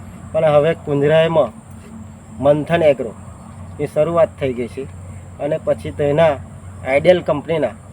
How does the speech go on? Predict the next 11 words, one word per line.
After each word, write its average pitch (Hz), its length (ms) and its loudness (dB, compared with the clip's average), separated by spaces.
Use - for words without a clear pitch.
નીતેશ 143 440 -4
માસ્કે 139 440 -2
સર 156 220 4
અને 147 340 4
આવ્યા, 156 420 4
જે 143 80 -6
મેં 151 440 -2
મારી 151 240 -2
જમીનનું 147 440 -2
પરીક્ષણ 143 420 -2
કર્યું 160 260 -6